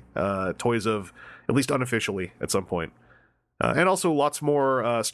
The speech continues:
lots more Space Knights, uh, of different shapes and sizes. Um,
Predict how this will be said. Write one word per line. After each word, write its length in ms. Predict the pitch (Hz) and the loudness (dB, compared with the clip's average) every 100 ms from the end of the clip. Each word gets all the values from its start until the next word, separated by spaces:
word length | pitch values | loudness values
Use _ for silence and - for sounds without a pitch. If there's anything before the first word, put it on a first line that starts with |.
| _ 82 | _ -2
lots 220 | 123 123 | 0 0
more 160 | 139 | -2
Space 320 | 123 - 127 123 | 0 0 0 0
Knights, 420 | 101 82 - - _ - | -2 0 -2 -4 _ -2
uh, 20 | 104 101 90 | 0 0 -2
of 120 | 110 | 0
different 300 | 123 120 101 | -2 -2 -2
shapes 260 | 120 107 113 | 0 -2 -2
and 100 | 95 | 0
sizes. 460 | 104 101 95 - - - - - - - - | 0 0 -4 -10 -12 -16 -14 -12 -14 -18 -6
Um, 500 | - 95 95 90 85 | 0 2 2 -2 -6